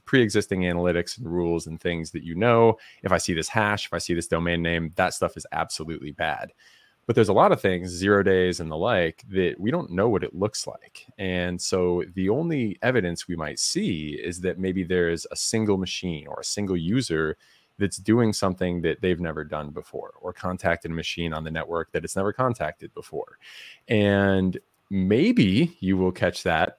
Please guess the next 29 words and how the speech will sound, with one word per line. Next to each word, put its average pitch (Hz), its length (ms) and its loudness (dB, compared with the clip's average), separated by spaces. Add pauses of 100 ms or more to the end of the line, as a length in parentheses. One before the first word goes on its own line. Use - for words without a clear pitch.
by 92 300 2
doing 90 260 4
some 90 200 -2
manual 85 480 2
log 80 280 2
review 82 300 0
with 78 120 -2
threat 82 240 -2
hunting. 85 520 -4
And 87 260 0
a 82 40 0
lot 101 180 2
of 104 60 -4
times 92 280 -4
we 104 100 -6
can 82 300 -4
do 78 140 -4
that, 80 220 -2
and 87 80 -4
that's 85 200 2
awesome. 85 340 -2
And 78 80 -6
every 82 160 0
soc 85 300 0
should 80 180 -10
try 78 160 -4
to 78 80 -10
do 127 220 0
that. 76 300 0